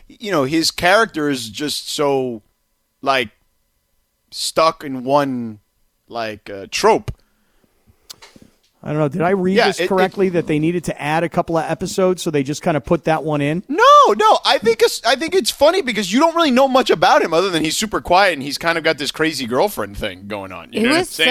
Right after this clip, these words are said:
Speaker 3: such a trip. Like, I literally fell asleep maybe three times watching that episode, and then the guys are in here. Jesse's saying it was the best episode of the show, and Breonna's like, "Nah, man, I skipped it." So I think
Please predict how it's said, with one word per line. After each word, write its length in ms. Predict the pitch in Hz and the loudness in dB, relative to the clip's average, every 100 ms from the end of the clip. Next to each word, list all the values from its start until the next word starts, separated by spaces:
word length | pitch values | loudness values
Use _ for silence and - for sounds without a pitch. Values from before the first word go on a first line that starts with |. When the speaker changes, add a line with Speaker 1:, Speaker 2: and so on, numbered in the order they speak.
| 262 | 0
Speaker 3:
such 100 | - | -4
a 60 | 214 | -12
trip. 500 | - 202 220 160 - | -8 -4 -2 -4 -6
Like, 280 | - 214 208 | 0 0 0
I 300 | - 226 302 | 2 2 2
literally 560 | 294 220 208 220 240 254 | -2 -2 -2 -2 -2 -4
fell 280 | - 185 196 | 0 0 0
asleep 560 | 202 - 185 190 196 | -2 -6 -4 -4 -6
maybe 260 | 196 185 185 | -8 -8 -8
three 260 | - 185 202 | -8 -10 -6
times 320 | 185 185 196 | -4 -2 -2
watching 300 | 196 - 240 | -4 -2 -2
that 160 | 226 | -2
episode, 420 | 233 226 240 262 254 | -2 -4 -2 -2 0
and 180 | 190 | -2
then 100 | 196 | -2
the 60 | 196 | -2
guys 300 | 185 190 220 | 0 0 0
are 160 | 233 220 | -2 -2
in 140 | 226 | -2
here. 380 | 233 233 247 254 - - - - | -2 -2 -2 -4 -10 -20 -20 -10
Jesse's 420 | 190 226 240 247 | 0 2 2 -2
saying 280 | 233 233 233 | 0 0 2
it 60 | 220 | 0
was 120 | 208 | 0
the 120 | 190 | -2
best 340 | 175 202 208 - | 0 0 0 0
episode 520 | 202 214 202 202 196 - | -2 -2 0 0 0 0
of 380 | 185 202 220 | 2 4 4
the 140 | 208 240 | 2 -2
show, 300 | - 269 269 | 2 4 4
and 120 | 220 | 2
Breonna's 420 | 190 190 196 175 | 2 2 0 0
like, 140 | 170 170 | -2 0
"Nah, 180 | 170 | 0
man, 200 | 160 156 | 2 2
I 80 | 170 | 0
skipped 360 | 180 - 151 - | -2 -4 -4 -6
it." 140 | - - - - _ _ - | -16 -16 -20 -20 _ _ -2
So 120 | 240 | 0
I 100 | 254 | 2
think 180 | 339 | 0